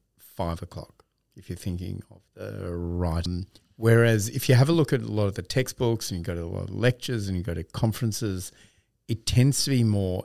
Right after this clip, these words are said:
at three o'clock. And there are a lot of issues with it being at three o'clock. So firstly, we'll address the medical issues. So the medical issues are, that's where all the, the main structures run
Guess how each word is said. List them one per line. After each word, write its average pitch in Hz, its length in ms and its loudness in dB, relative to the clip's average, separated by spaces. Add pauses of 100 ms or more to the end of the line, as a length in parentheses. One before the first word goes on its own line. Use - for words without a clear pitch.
at - 300 -8
three 120 440 0
o'clock. - 480 -8 (480)
And 117 100 4
there 120 120 6
are - 20 6
a 117 60 4
lot 120 260 4
of 170 100 0
issues 120 360 2
with 98 180 -4
it 92 100 -8
being 82 160 -6
at - 120 -10
three - 240 -12
o'clock. - 360 -16 (640)
So - 180 2
firstly, 139 540 4 (180)
we'll 107 140 0
address 98 300 -2
the 95 120 -4
medical 95 600 2
issues. - 360 -12
So 98 360 -2 (160)
the 113 80 2
medical 131 500 4
issues 95 400 -2
are, 85 320 -6 (380)
that's 123 320 2
where 135 160 4
all 107 160 0
the, 95 280 -4 (360)
the 92 180 -4 (460)
main 98 420 0
structures - 600 -6
run 90 340 -4